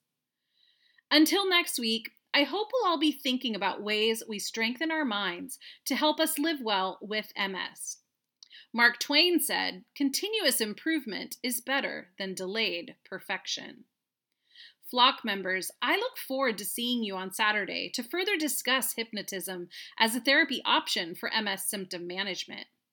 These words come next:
Bring your questions. Sanjali will unfortunately not be joining our meeting on Saturday, but she strongly encourages all interested listeners to reach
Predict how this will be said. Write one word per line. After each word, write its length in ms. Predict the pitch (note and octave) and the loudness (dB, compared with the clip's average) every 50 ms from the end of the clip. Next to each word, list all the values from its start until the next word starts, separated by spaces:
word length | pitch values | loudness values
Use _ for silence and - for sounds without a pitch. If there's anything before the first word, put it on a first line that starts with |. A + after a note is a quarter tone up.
| _ _ - - - - _ _ - | _ _ -20 -20 -20 -20 _ _ 0
Bring 140 | G4+ A4+ A#4 A#4 | 0 2 2 2
your 120 | A4+ G#4+ | 0 0
questions. 840 | - - A4 A4 - - - - G3 D#3+ B2+ C#3+ - - - - - _ _ _ _ _ _ _ - _ _ _ _ _ _ _ | 4 4 4 4 4 2 2 2 0 0 -2 -6 -10 -10 -10 -10 -12 _ _ _ _ _ _ _ -20 _ _ _ _ _ _ _
Sanjali 760 | - - - F#4 G4+ G4 F#4 F#4 D#4+ D4 C#4 C4 B3+ A#3+ - | -4 0 2 2 2 4 4 4 4 4 4 4 4 2 2
will 200 | A#3+ B3 B3 A#3 | 2 2 2 2
unfortunately 760 | - A#3+ B3 B3 - - D#4+ D#4 - - C4 - A#3+ A3+ A3+ | 2 2 0 0 0 0 0 2 2 2 0 0 -2 -2 0
not 440 | G#3+ G#3+ A3 A#3 A#3+ B3+ B3+ - | 0 2 2 4 4 4 2 2
be 80 | A3 A3 | 0 -4
joining 380 | G3 F3+ A3 A3 G#3+ G#3+ G#3+ G3+ | -4 -4 -2 -2 -2 -2 -2 -4
our 100 | F#3+ F#3+ | -4 -4
meeting 320 | G3 G3+ G3+ F#3+ G3+ G3 | -4 -6 -6 -6 -6 -8
on 160 | F3+ F#3+ F#3 | -8 -10 -6
Saturday, 680 | - - A#3 G#3 G#3 G3+ F#3 F3+ - - G#3 F3 F3+ - _ _ _ | -4 0 2 2 2 2 0 -2 -2 -2 -4 -4 -6 -10 _ _ _
but 460 | C4 C#4 B3 D#3+ - - - - - - | 4 6 6 6 6 2 -4 -6 -2 2
she 220 | - - D#4+ D#4 | 4 4 6 6
strongly 720 | D4+ - - - C#4+ C4+ D4+ D#4+ E4+ F4+ F#4+ F#4 F4+ D#4+ B3+ | 4 2 -2 -4 -4 -4 -2 -2 0 0 0 2 0 0 0
encourages 720 | C4+ B3+ B3 - - C#4 C#4 C4+ C4+ A3 A3+ A3+ G#3+ - - _ - | 0 -2 -2 -2 -2 0 2 2 2 2 0 -2 -2 -4 -8 _ -8
all 460 | A3+ A#3 B3+ C#4 C#4+ D4+ D#4 D4+ - | -6 -4 0 2 2 2 2 2 0
interested 560 | - B3 B3+ B3+ - C#4+ - - - C4+ A3+ | 0 0 0 0 -2 -4 -4 -4 -4 -6 -4
listeners 600 | A3+ A3+ A#3 A3+ - A3+ G#3 F#3+ F3+ F#3 F#3 - - - - - - - - | -4 -4 -4 -4 -4 -4 -4 -4 -4 -4 -6 -8 -10 -12 -14 -16 -14 -8 -4
to 120 | - E4+ | 0 2
reach 240 | D#4+ F#4 G#4 G#4+ - | 2 2 2 2 0